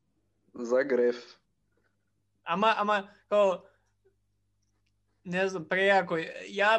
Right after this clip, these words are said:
Speaker 2: баш тоа ви го пишав вчера, као, може, многу мразам вакви работи, кај што нешто ќе стане толку вирално да, да сите го ставаат, а врска немаат кој е или што е, ама у овој случај обожавам, бидејќи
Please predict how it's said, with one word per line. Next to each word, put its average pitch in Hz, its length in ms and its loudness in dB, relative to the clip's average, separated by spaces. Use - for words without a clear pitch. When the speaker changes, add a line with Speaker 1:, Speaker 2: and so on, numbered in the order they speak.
Speaker 2:
баш 190 320 -2
тоа 226 240 4
ви 233 100 0
го 214 140 -4
пишав 202 360 -8
вчера, 196 480 -4
као, 156 240 -2
може, 190 760 -4
многу 196 440 -2
мразам 202 640 -2
вакви 208 360 -4
работи, 214 400 -2
кај 208 200 -6
што 196 240 -4
нешто 185 360 -10
ќе 190 120 -10
стане 196 320 -8
толку 185 520 -10
вирално 190 540 -4
да, 180 320 0
да 156 120 -8
сите 180 340 -10
го 185 120 -6
ставаат, 196 680 -2
а 156 100 -4
врска 170 340 -8
немаат 180 360 -6
кој 180 240 -4
е 185 80 -6
или 175 120 -10
што 175 280 -8
е, 220 100 0
ама 156 380 -2
у 165 200 -4
овој 196 200 0
случај 196 440 -6
обожавам, 156 800 -4
бидејќи 180 640 -8